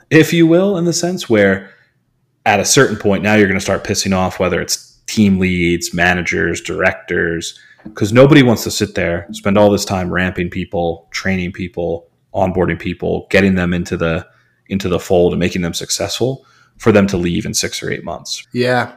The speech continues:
Speaker 2: it's, uh, it's, and it's always like, you sort of leave work that day with, like, a gut punch feeling of, like, "I can't believe this person left." And then you're like, "Of course I can." <laughs> Right?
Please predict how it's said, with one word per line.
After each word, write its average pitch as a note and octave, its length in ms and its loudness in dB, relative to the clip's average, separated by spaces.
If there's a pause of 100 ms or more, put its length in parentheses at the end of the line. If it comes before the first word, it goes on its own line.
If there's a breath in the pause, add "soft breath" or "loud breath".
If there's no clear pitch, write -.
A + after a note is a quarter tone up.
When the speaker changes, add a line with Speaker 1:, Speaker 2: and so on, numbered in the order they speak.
Speaker 2:
it's, - 320 -12
uh, G#2 340 -6
it's, - 180 -16
and G#2+ 180 -12
it's G2+ 160 -12
always G#2 340 -6
like, F#2+ 420 -10 (640 soft breath)
you - 80 -16
sort A2+ 200 0
of E2+ 140 -4
leave G2 460 -4 (280)
work G2 280 -6
that F2 260 -4
day E2+ 460 -6
with, E2+ 260 -14
like, E2+ 180 -10
a E2+ 40 -18
gut E2 340 -6
punch E2+ 360 -8
feeling E2 520 -6 (180)
of, F2 80 -18
like, E2 140 -12
"I F2+ 80 -4
can't F2+ 340 -4
believe E2+ 500 -8 (380)
this - 140 -4
person - 400 -6
left." - 420 -6 (500)
And F#2+ 120 -4
then G2 80 -2
you're F#2+ 120 -2
like, F2 160 -6
"Of - 80 -10
course - 260 -6
I - 80 -10
can." - 260 -16 (180)
<laughs> - 160 -8
Right? G3 160 2